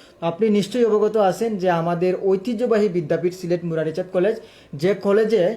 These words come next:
একটি অনাকাঙ্ক্ষিত অপ্রত্যাশিত ঘটনা ঘটেছে, যে স্ত্রীকে, স্বামীকে আটকে রেখে স্ত্রীকে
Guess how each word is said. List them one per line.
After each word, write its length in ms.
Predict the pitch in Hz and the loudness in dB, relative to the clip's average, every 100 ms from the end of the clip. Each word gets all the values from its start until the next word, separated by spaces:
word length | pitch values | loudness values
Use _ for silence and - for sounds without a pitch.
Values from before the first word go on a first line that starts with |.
| - | -4
একটি 240 | 175 208 208 | -6 -6 0
অনাকাঙ্ক্ষিত 760 | 214 220 247 247 233 233 226 | 2 2 0 -2 -2 -4 0
অপ্রত্যাশিত 720 | 240 226 214 220 220 214 185 | 0 2 0 -2 -2 -4 -4
ঘটনা 360 | 180 175 175 170 | 0 0 0 0
ঘটেছে, 440 | 160 175 175 220 240 - - - | -2 -2 -2 -4 -4 -14 -16 -2
যে 220 | 170 - - | -2 -2 -4
স্ত্রীকে, 640 | 185 - 233 233 240 247 202 | -8 -2 -2 -2 0 0 0
স্বামীকে 400 | 202 214 277 277 | 0 0 0 0
আটকে 280 | 202 - 220 | 0 0 0
রেখে 320 | 202 214 208 | 2 0 -4
স্ত্রীকে 520 | - 202 202 214 240 | -4 -4 -2 0 -2